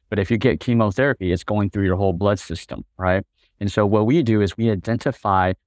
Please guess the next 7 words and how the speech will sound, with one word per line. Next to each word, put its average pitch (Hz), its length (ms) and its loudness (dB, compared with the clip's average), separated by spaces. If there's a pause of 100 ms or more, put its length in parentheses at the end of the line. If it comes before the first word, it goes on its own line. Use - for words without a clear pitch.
what 104 280 0
is 139 220 0
the 104 140 -2
weak 104 400 0
spots, - 580 -6
which 120 300 -2 (100)
organs 104 600 0